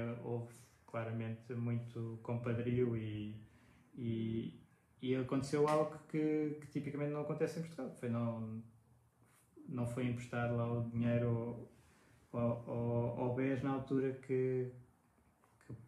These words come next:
podia eventualmente, eh, salvar esta, este gap de liquidez e manter lá, eh, as contabilidades criativas que existiam por trás. Não foi dado, foi, houve ali um, um evento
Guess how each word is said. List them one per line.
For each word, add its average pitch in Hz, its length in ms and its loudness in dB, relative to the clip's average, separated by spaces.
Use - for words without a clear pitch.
podia 123 480 2
eventualmente, 117 840 0
eh, 110 560 -2
salvar 123 880 2
esta, 120 300 -2
este 120 280 -6
gap 123 300 -2
de 120 80 -8
liquidez 120 640 2
e 117 40 0
manter 120 460 2
lá, 117 300 2
eh, 110 440 -6
as 113 140 -6
contabilidades 120 640 0
criativas 117 500 -2
que - 120 -6
existiam 113 380 -4
por 110 140 -6
trás. - 320 -8
Não 120 140 -2
foi 143 200 -2
dado, 196 260 -2
foi, 123 680 0
houve 117 200 -4
ali 117 260 0
um, 113 280 -2
um 127 160 2
evento 120 500 2